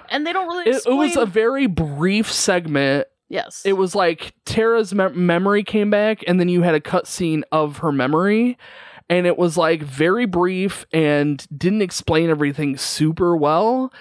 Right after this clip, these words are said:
Speaker 2: So, I mean,
Speaker 1: And
Speaker 2: a-,
Speaker 1: s-
Speaker 2: and plus it was a long time ago in our story. So, like, I don't know exactly. I didn't, like, make notes as I was <laughs> playing.
Speaker 1: The other thing, though,
Speaker 2: Maybe I should start, though.
Speaker 1: I, the, th-, and that's kind of the other thing. Like, this is the one thing preventing it. And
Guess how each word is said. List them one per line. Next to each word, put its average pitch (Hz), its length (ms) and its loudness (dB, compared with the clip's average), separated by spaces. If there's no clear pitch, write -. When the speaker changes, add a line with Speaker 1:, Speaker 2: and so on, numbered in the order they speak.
Speaker 2:
So, 151 640 0
I 165 120 0
mean, 151 400 0
Speaker 1:
And 285 100 -2
Speaker 2:
a-, 247 40 0
Speaker 1:
s- 240 120 -4
Speaker 2:
and 240 100 0
plus 302 360 -2
it - 40 -6
was 190 140 0
a 175 60 2
long 175 480 0
time 175 260 0
ago 147 300 2
in 131 80 0
our 131 100 2
story. 139 560 0
So, 151 240 0
like, 127 380 -2
I 143 120 -2
don't 151 160 -2
know 139 180 0
exactly. 151 760 -2
I 139 120 0
didn't, 156 260 -6
like, 147 240 -2
make 147 420 -4
notes 135 380 -2
as 151 140 0
I 151 60 4
was 151 160 0
<laughs> - 20 -14
playing. - 480 -2
Speaker 1:
The 247 160 -4
other 427 320 0
thing, 302 220 -4
though, 254 160 -2
Speaker 2:
Maybe 226 160 2
I - 20 2
should 143 260 -6
start, - 360 -4
though. - 260 -8
Speaker 1:
I, 214 320 -2
the, 247 300 -6
th-, 330 140 2
and 339 100 0
that's 403 220 2
kind 392 280 -2
of 349 60 0
the 302 120 0
other 294 200 2
thing. 254 400 0
Like, 220 260 -2
this 214 520 -4
is 202 160 -8
the 208 80 0
one 196 240 0
thing 185 180 -2
preventing 180 400 -4
it. 170 180 -6
And - 160 -10